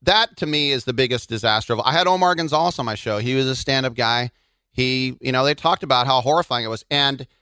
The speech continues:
I can tell you what, I decided that I would not gonna let that ruin my World Cup. I still had the teams that I rooted for. Remember, the United States missed out on forty years of World Cup from fifty to ninety.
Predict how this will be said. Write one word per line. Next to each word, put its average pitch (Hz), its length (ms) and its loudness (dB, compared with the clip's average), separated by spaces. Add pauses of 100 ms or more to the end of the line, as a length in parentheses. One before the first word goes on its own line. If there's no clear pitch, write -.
(120)
I 139 80 2
can 147 120 -2
tell 175 140 0
you 170 80 0
what, 139 160 4
I 151 140 2
decided 147 520 -2
that 117 80 -2
I 113 60 0
would 110 140 -4
not 127 180 -2
gonna 139 160 -4
let 123 220 -2
that 113 160 2
ruin 131 240 -2
my 135 120 0
World 113 280 0
Cup. 120 280 0 (320)
I 110 60 -4
still 147 220 -2
had 143 200 2
the 127 60 -2
teams 123 320 -4
that 117 100 0
I 110 40 4
rooted 120 260 0
for. 120 80 -4
Remember, 165 220 0
the 127 80 -2
United 151 220 0
States 135 300 -2
missed 120 240 -4
out 120 200 2
on 107 100 -2
forty 123 320 -2
years 107 220 -4
of 101 80 -4
World 101 180 -2
Cup 98 220 -4
from 101 160 -12
fifty 113 380 -4
to 107 100 -2
ninety. 98 420 -6